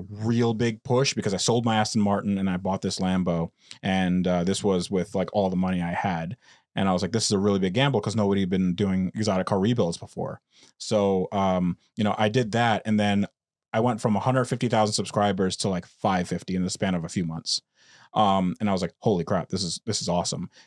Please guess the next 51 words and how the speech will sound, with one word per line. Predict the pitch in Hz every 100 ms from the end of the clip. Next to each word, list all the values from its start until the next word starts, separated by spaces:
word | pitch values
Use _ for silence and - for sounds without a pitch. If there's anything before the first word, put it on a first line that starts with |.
| -
And | 107
these | 110 104
videos, | 107 110 101 -
each | 143 135
video | 123 127 117 104
was | 101 -
getting, | 107 101 98 90 _ _ _ _ _ _ 120
you |
know, | 98 -
m-, | 107 - -
back | 135 131
then, | 123 120 107 95 - - _ -
uh, | 104 101 98 95 95 - -
like, | 107 -
I |
would | 120
be | 120
over | 117 110
the |
moon | 107 107 98
if |
I | 98
got | 90
a | 87
hundred | 98 92
thousand | 95 90 90
views. | 98 117 92 76 - - - - _
Um, | 113 101 92 90 90 87 -
but | 110 107 95 - - - _ _ _ -
you | 104
know, | 95
these | 95 123
videos | 113 101 95 98
were |
getting | 95 92 90 87 - - _ _ _ _ _ -
three | 113
hundred, | 107 92 85
four | 113 104
hundred, | 90 -
five | 110 110
hundred | 110 90 90
thousand, | 87 90 98
you | 92
know, |
some, | - 104 104
some | - 104 101
were, | 95 92
like, | 87 - -
in | 98
the |
millions. | 98 98 92 85 -